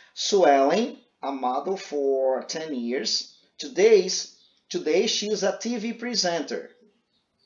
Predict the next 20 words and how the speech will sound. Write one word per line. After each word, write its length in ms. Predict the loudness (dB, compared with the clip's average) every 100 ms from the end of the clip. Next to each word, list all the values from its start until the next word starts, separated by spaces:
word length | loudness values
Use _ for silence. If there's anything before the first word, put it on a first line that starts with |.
| _ _ _ _ _ _ _ _ _ _ _ _ _ _ _ _ _ _ _ _ _ _
A 60 | -10
model 380 | -6 -2 -2 0
for 420 | 0 -2 -2 -6 -14
ten 240 | -8 -4 -4
years. 580 | -4 -4 -4 -4 -8 -14
Today 420 | -8 -2 0 -2
she 140 | -6
is 120 | -4
a 80 | -4
T 220 | -6 -8
V 140 | -6 -6
presenter. 680 | -4 -4 -4 -8 -12 -16 -18 _ _ _ _ _ _ _ _ _ 0
Qual 300 | 4 4 2
seria 920 | 0 0 -2 -2 2 4 6 4 0 -16 _ _
a 60 | -6
alternativa 1200 | -4 -4 -4 -2 -4 -6 -8 -8 -2 2 0 -2 -18 _ _ _
correta? 920 | -2 0 0 2 2 2 0 -2 -4 _ _ _ _ _ _ _ _ _ _ _ _ -8
No 100 | -4
número 320 | 0 -2 -2
três. 680 | -2 -2 0 -2 -4 -6